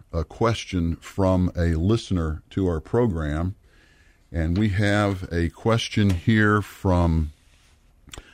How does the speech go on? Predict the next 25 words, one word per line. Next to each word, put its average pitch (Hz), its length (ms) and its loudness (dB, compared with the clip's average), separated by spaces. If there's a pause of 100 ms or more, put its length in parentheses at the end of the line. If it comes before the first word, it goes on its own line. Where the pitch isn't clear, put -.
(120)
from 90 240 2
Kay 131 460 4
in 98 280 2
Kingsport. 85 720 -2 (1200)
And 82 300 2
the 82 40 0
question 107 600 0
from 85 240 -2
Kay 101 600 0 (640)
that, 78 420 -2
uh, 73 160 0
we'll 85 180 0
try 104 280 0
and 87 120 4
deal 107 240 2
with 82 340 0
today 90 600 0
is, 85 260 0
why 104 560 2
did 104 220 2
the 82 120 2
Apostle 98 680 0
John 73 840 0 (460)
write 95 420 2 (120)
that 85 300 0